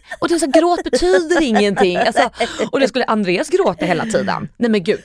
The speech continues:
Speaker 1: Alltså, jag hade ju ett ex. Han grät ta mig fan konstant. Alltså,
Speaker 2: Nej, men sluta.
Speaker 1: överallt.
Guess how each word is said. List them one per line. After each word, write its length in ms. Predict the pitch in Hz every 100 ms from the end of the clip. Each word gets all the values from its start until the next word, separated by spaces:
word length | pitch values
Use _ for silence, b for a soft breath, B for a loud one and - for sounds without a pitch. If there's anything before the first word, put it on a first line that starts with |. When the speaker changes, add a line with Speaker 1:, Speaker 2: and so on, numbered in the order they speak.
| -
Speaker 1:
Alltså, 160 | 233 226
jag 60 |
hade 120 | 254 208
ju 40 |
ett 80 | 571
ex. 400 | 202 165 - - _ -
Han 200 | 254 208
grät 400 | 208 185 165 - _
ta 220 | - 370
mig 200 | 226 180 156 -
fan 200 | 165 185
konstant. 540 | 165 160 - - -
Alltså, 160 | 214 -
Speaker 2:
Nej, 100 | 247
men 80 |
sluta. 320 | 269 277 302 262
Speaker 1:
överallt. 520 | 262 - 170 165 B